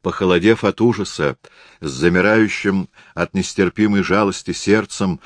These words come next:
слушала Лидия рассказ доктора. Ее воображение ясно представило себе страшную,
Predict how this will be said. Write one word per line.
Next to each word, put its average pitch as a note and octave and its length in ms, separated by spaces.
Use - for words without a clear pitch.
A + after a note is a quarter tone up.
слушала G2 540
Лидия F#2 400
рассказ E2 440
доктора. C#2 520
Ее F2 360
воображение G#2 760
ясно G#2 440
представило G2+ 680
себе F#2 320
страшную, G2+ 840